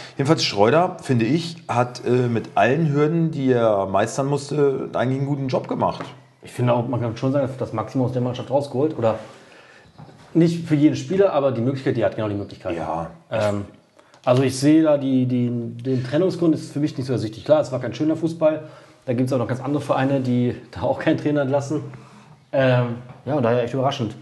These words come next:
Speaker 1: Ich finde, selbst, selbst ohne dieses ganze offensive Verletzungspech, ähm,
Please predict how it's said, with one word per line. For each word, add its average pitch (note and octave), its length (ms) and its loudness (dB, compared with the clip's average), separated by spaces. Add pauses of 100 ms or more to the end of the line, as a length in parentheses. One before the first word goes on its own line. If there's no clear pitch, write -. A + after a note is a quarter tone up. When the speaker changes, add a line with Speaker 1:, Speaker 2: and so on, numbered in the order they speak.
(340)
Speaker 1:
Ich B2 160 -6
finde, D#3+ 180 2
selbst, D#3+ 400 0 (280)
selbst A#2+ 260 0
ohne F3+ 180 4
dieses A#2 320 -2
ganze A2 300 -2
offensive G2+ 440 -6
Verletzungspech, F2+ 920 -8
ähm, G#2 320 -4